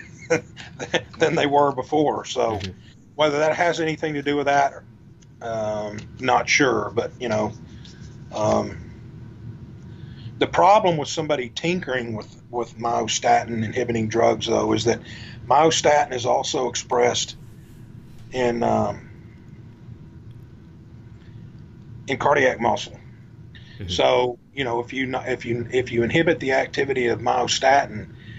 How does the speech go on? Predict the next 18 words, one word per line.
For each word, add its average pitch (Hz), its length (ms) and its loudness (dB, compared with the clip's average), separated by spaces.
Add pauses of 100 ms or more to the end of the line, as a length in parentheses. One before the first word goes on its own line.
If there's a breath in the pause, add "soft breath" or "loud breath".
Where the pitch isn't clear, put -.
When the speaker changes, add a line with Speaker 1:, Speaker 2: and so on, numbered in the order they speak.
(240 loud breath)
Speaker 1:
then 123 140 -2
that 127 180 0
means 135 280 2
that 123 140 -4
cardiac 135 460 2
muscle 117 360 0
can 123 180 -6
also, 120 520 2 (460)
can, 117 340 -6
can 117 200 2
hypertrophy 120 720 0
as 107 140 -2
well, 117 440 4 (480 loud breath)
and, 117 280 -4
and 120 180 2
that 127 200 4
can 117 160 -2
re-, 110 120 -8